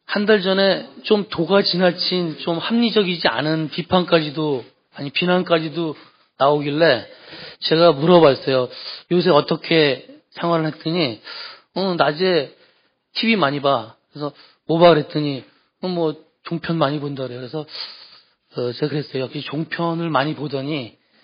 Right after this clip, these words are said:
저에 대한 비판의 <laughs> 수위가, 어, 한쪽으로 편향됐구나 이런 느낌을 들어요. 그래서 제가 한 얘기가, "종편은 내가 볼 테니까 당신은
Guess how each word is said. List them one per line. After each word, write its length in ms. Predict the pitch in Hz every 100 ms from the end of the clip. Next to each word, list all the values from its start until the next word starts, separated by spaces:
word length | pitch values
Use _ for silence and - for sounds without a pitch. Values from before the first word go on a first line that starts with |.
| - _ -
저에 240 | - 151
대한 180 | 151 151
비판의 480 | 143 - - 151 147
<laughs> 380 | - - - -
수위가, 600 | - 190 156 135 151 - - - - - - - - _ _ _ -
어, 180 | 110 117
한쪽으로 600 | 175 156 165 151 156 147 - _ _ _
편향됐구나 560 | - 175 175 147 - 156
이런 120 | 151
느낌을 300 | 135 - 151
들어요. 160 | 135 131
그래서 180 | 131 135
제가 240 | 139 139 _ _ _ _
한 160 | - 151
얘기가, 380 | 131 123 135 139 - - - -
"종편은 420 | - 156 - 160 143
내가 220 | 135 147
볼 120 | 143
테니까 640 | - 147 127 - 147 107 - _ - -
당신은 500 | 139 139 143 135